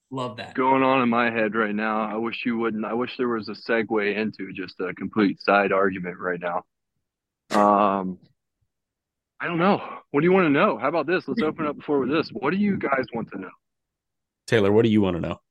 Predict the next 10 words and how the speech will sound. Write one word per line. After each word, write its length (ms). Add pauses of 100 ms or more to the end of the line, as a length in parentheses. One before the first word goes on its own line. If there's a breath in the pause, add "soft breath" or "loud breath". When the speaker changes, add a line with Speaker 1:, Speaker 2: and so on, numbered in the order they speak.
(260)
Speaker 1:
Uh, 300
what 300
is 180
the 460
best 500 (500)
restaurant 600
that 80
you've 200
eaten 240
at 280